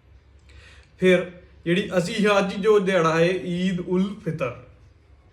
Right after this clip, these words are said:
ਈਦ ਉਲ ਫਿਤਰ ਜੋ ਹੈ ਇਹ ਰਮਜ਼ਾਨ ਦੇ ਮਹੀਨੇ 'ਚ ਮਨਾਈ ਜਾਂਦੀ ਹੈ। ਰਮਜ਼ਾਨ ਦਾ ਜੋ ਪਾਵਨ ਮਹੀਨਾ ਹੈ, ਸਾਨੂੰ ਅੱਲਾਹ ਪਾਕ ਨੇ ਇਸ ਮਹੀਨੇ ਦੇ ਵਿੱਚ ਸਾਨੂੰ ਰੋਜ਼ੇ ਰੱਖਣ ਦੀ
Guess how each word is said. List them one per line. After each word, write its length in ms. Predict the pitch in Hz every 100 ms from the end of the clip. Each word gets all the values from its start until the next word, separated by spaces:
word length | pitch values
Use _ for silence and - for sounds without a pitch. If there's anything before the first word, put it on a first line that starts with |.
| _ _ - _ - _ - 196
ਈਦ 360 | 208 226 262
ਉਲ 360 | 220 208 214 185
ਫਿਤਰ 300 | 185 190 185
ਜੋ 220 | 170 160
ਹੈ 400 | 135 131 165 - - - - - - - - _ _ -
ਇਹ 140 | 196
ਰਮਜ਼ਾਨ 560 | 202 185 165 170 185 196
ਦੇ 100 | 208
ਮਹੀਨੇ 240 | 202 165
'ਚ 100 | 160
ਮਨਾਈ 300 | 156 139 123
ਜਾਂਦੀ 260 | 117 117 -
ਹੈ। 100 | - - _ _ _ _ _ - _ - _ _ _ -
ਰਮਜ਼ਾਨ 600 | 156 156 151 160 180 196
ਦਾ 120 | 196
ਜੋ 120 | 196 196
ਪਾਵਨ 380 | 185 175 185
ਮਹੀਨਾ 460 | 196 180 165 160 160
ਹੈ, 140 | 165
ਸਾਨੂੰ 320 | 175 160 165 160
ਅੱਲਾਹ 240 | 156 165
ਪਾਕ 360 | 160 151 151 156
ਨੇ 240 | 147 139
ਇਸ 280 | 165 170 -
ਮਹੀਨੇ 380 | 170 160 147 151
ਦੇ 120 | 156
ਵਿੱਚ 320 | 147 139 - 117 - _ _ -
ਸਾਨੂੰ 360 | - 151 156
ਰੋਜ਼ੇ 580 | 147 151 160 170 139 - - - - -
ਰੱਖਣ 360 | 147 - 170 165
ਦੀ 300 | 151 135